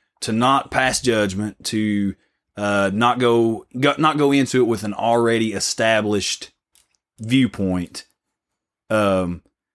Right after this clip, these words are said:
now, look, don't get me wrong. There are certain things that I'm not gonna bend on. I'm strong in my faith. I believe in God. I believe that Jesus Christ is the Son of God. I believe that, you know, wholeheartedly, and that's not gonna change.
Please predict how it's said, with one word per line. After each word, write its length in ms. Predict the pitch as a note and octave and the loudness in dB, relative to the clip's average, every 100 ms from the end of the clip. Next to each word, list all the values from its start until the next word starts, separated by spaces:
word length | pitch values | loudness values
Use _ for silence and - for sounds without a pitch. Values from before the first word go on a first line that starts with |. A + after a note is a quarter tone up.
| _ _ - | _ _ -2
now, 180 | D#3 | 2
look, 200 | D3 G2+ | 2 2
don't 160 | G2+ C#3+ | 2 2
get 100 | B2+ | 2
me 80 | G2+ | 2
wrong. 420 | G#2+ B2 D#2 E2 | 2 2 0 -2
There 180 | A#2 B2 | 0 2
are 60 | F#2+ | 0
certain 360 | - A#2+ G2+ | 0 0 0
things 420 | B2+ C3 A2+ G2 | 0 2 2 0
that 180 | F#2+ G2+ | -2 0
I'm 200 | A2 G#2+ | 2 2
not 180 | G#2+ G2 | 2 0
gonna 160 | G2 F#2 | -2 0
bend 300 | G#2+ F#2 D#2 | 0 0 -4
on. 180 | C#2 D2+ | -10 -6
I'm 120 | G#2 | -6
strong 320 | - G#2+ G#2 | -2 0 2
in 60 | A2+ | 2
my 100 | B2 | 0
faith. 480 | - E2+ D#2 D2+ - - - _ - | 0 -4 -6 -12 -18 -20 -20 _ -4
I 100 | F#2+ | 0
believe 300 | G2 G2+ A2+ | 2 4 4
in 120 | A#2+ | 2
God. 480 | G2 E2+ D#2+ E2 E2 _ _ | 2 2 0 -2 -8 _ _
I 60 | F#2 | -2
believe 240 | G#2+ A2+ | 2 2
that 100 | G2+ | 0
Jesus 400 | F#2+ G#2 G2+ G2 | -2 -2 -2 -6
Christ 360 | - G#2+ G2+ - | -2 0 0 0
is 100 | A2 | -4
the 80 | A2+ | -2
Son 240 | - A2+ | 0 0
of 100 | F#2+ | 0
God. 420 | F2+ E2+ E2+ F2 - _ _ _ _ _ - | -2 -2 -4 -6 -12 _ _ _ _ _ 0
I 160 | F#2 | 2
believe 540 | G2+ G2+ G2 G#2 G#2 G2+ | 2 2 2 2 0 0
that, 600 | G2 F#2+ - - - - _ _ _ _ _ _ _ | 0 0 -2 -10 -12 -16 _ _ _ _ _ _ _
you 100 | G2+ | -6
know, 160 | G2+ F#2+ | -2 0
wholeheartedly, 560 | A#2+ G#2+ B2 B2+ A2 G#2+ | 0 2 2 2 0 0
and 80 | |
that's 200 | A#2+ A2+ | 0 0
not 120 | B2+ G#2+ | -2 -2
gonna 140 | G2 | -4
change. 580 | - A#2 D2 - - | -2 -2 -4 -12 -20